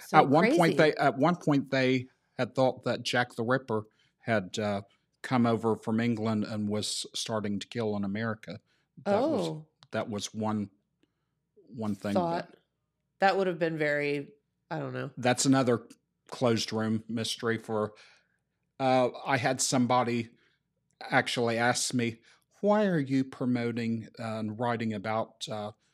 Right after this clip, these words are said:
Speaker 2: a killer? Uh, why are you doing that?"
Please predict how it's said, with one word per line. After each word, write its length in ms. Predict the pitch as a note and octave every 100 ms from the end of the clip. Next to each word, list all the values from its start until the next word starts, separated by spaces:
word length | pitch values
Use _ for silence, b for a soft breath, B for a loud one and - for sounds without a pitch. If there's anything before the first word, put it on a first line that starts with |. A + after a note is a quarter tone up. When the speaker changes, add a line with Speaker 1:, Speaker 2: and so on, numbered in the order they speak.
| _ _
Speaker 2:
a 60 | G#2+
killer? 640 | - - C3 A2 A#2 A#2 _ b _ _ _ _ _
Uh, 100 | A#2+ A2 _
why 140 | C3
are 100 | C#3
you 180 | C3 A#2
doing 340 | A2 A2+ G#2+
that?" 260 | G#2 G#2